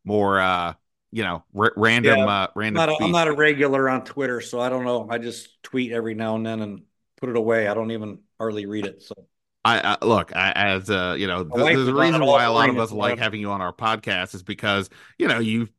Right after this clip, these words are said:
Speaker 1: you shoot from the hip to a degree. You're, you're willing to say stuff, and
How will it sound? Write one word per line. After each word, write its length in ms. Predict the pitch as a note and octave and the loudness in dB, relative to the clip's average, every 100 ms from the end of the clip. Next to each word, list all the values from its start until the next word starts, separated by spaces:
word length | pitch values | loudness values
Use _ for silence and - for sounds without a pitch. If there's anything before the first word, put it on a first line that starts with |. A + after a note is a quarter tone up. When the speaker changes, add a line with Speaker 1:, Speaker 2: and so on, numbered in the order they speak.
| - | -6
Speaker 1:
you 100 | A#2+ | -6
shoot 240 | - C3 | -2 -4
from 140 | A2+ A2 | -4 -4
the 80 | |
hip 160 | A#2 A#2 | -2 -2
to 80 | B2+ | -2
a 40 | |
degree. 360 | A2 F#2+ A2+ A#2+ | -2 -2 0 2
You're, 260 | B2+ G#2+ | 0 -2
you're 140 | G2+ G#2 | -2 -4
willing 320 | G2+ A2 A2 | -2 -2 -4
to 60 | G2+ | -4
say 200 | A2 G#2+ | -4 -4
stuff, 360 | G#2 A2 A#2 - | -2 -2 -2 -2
and 420 | G2+ G2+ F#2+ F2+ | -2 -2 -2 -8